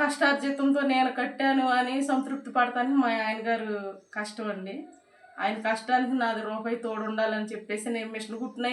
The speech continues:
ఎంతో రావు కదండి, అంతవరకు అయితే నడిపించుకొచ్చాము ఇప్పటి వరకు. ఇంతేనండి మా వీడియో. మా ఇల్లుని చూసి అయితే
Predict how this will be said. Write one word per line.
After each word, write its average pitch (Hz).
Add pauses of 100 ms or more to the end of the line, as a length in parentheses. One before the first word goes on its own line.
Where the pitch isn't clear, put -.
ఎంతో 220 (120)
రావు 214
కదండి, 214 (680)
అంతవరకు 214
అయితే 240 (280)
నడిపించుకొచ్చాము 214
ఇప్పటి 202
వరకు. 196 (1000)
ఇంతేనండి 269
మా 254 (100)
వీడియో. 240 (100)
మా 220 (160)
ఇల్లుని 269
చూసి 285
అయితే 247